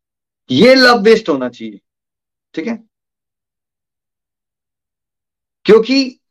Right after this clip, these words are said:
ये तभी वर्क करेगा, आपके समय की कोई कदर तभी करेगा जब उसके अंदर प्यास लगी हुई है भगवान की तरफ बढ़ने की। Otherwise वो आपकी भी बेइज्जती करेगा,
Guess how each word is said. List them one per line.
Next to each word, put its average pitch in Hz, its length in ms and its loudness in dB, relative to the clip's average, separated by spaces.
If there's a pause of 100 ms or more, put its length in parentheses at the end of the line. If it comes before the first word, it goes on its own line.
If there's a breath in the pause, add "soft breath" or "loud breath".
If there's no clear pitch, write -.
(280)
ये 214 200 2
तभी 233 320 0
वर्क 262 300 2
करेगा, 175 360 0 (320)
आपके 175 340 -4
समय 208 260 -6
की 208 120 -12
कोई 208 240 -2
कदर 190 260 2
तभी 208 240 2
करेगा 175 400 4
जब 208 240 0
उसके 196 300 -4
अंदर 190 320 0
प्यास 196 500 0
लगी 208 160 0
हुई 202 120 0
है 208 60 4
भगवान 175 320 2
की 170 40 -10
तरफ 170 220 0
बढ़ने 147 240 0
की। 135 120 -8
Otherwise 202 540 0
वो 226 80 0
आपकी 170 440 -2
भी 220 60 -4
बेइज्जती 214 320 0
करेगा, 220 480 4